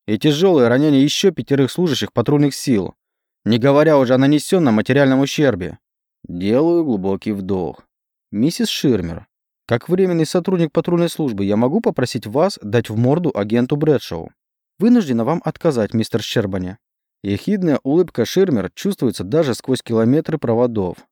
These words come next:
вернее, радиоканала. «У меня нет полномочий применять физическое воздействие первого рода к сотрудникам службы безопасности. Могу разве что пристрелить и объяснить это неосторожным обращением покойного с оружием».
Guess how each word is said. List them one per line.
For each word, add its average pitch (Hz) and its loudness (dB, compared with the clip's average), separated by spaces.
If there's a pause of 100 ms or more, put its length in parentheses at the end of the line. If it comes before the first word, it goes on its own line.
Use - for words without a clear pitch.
(140)
вернее, 147 -2
радиоканала. 113 -2 (720)
«У 127 0
меня 143 2
нет 160 -2
полномочий 131 -2
применять 120 -2
физическое 135 -4
воздействие 117 -2
первого 110 0
рода 131 0
к - -20
сотрудникам 156 -2
службы 117 -8
безопасности. 120 -4 (460)
Могу 139 0
разве 170 0
что 160 0
пристрелить 175 -2
и 104 -2
объяснить 120 -2
это 180 0
неосторожным 131 0
обращением 127 -2
покойного 143 -2
с - -8
оружием». 113 -2